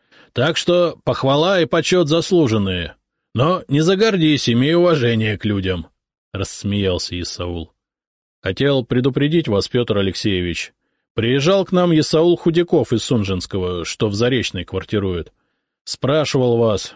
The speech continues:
поговорить хотел о возможности обучения своих пластунов у вас. О деяниях ваших вся линия наслышана. Сказал, что несколько полковников просили атамана о содействии в этом вопросе. Будьте готовы, Петр Алексеевич".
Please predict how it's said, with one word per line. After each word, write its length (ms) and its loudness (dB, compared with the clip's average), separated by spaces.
поговорить 520 2
хотел 380 0
о 40 2
возможности 600 0
обучения 540 0
своих 360 -2
пластунов 600 -2
у 80 -6
вас. 320 -6
О 120 -2
деяниях 560 2
ваших 380 0
вся 240 0
линия 360 2
наслышана. 760 -2
Сказал, 480 2
что 300 2
несколько 500 2
полковников 800 2
просили 400 2
атамана 500 2
о 60 0
содействии 580 0
в 80 0
этом 220 0
вопросе. 560 -2
Будьте 440 0
готовы, 460 2
Петр 280 -4
Алексеевич". 680 -6